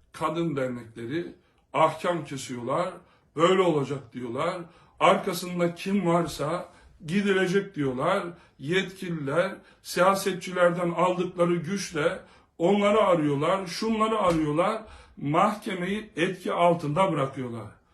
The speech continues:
Kardeşlerim, birilerinin gücü şimdi olabilir. Bunu yapabilirler. Ama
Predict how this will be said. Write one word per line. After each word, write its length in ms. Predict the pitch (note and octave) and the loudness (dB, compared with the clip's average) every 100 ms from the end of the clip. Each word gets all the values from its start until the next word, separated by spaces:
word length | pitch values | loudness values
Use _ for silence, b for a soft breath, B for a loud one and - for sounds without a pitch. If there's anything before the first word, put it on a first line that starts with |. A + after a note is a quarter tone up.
| _ _ _ | _ _ _
Kardeşlerim, 640 | F#3 G#3+ G#3 F3 C#3+ A2+ G#2 _ _ b b b _ | -6 -6 -6 -8 -10 -12 -16 _ _ b b b _
birilerinin 680 | D3+ B3+ A#3 E3+ D#3 D3 C3+ | -2 0 2 2 2 -2 -4
gücü 340 | D#3 F3 G#3 | -4 -4 -4
şimdi 320 | F#3 F#3+ F3+ | -4 -4 -2
olabilir. 680 | D#3 D3 C#3+ C#3+ C#3 - - _ _ _ _ _ | 0 0 0 0 -4 -6 -18 _ _ _ _ _
Bunu 200 | D3+ F3 | -2 0
yapabilirler. 840 | D3 B2+ C#3+ B2+ B2+ E3 C3+ - G#2+ _ _ _ _ _ | 0 0 -2 -4 2 2 0 -6 -14 _ _ _ _ _
Ama 720 | B2+ D#3 D3 C3 C3 B2 A2+ | -2 0 2 0 0 0 -4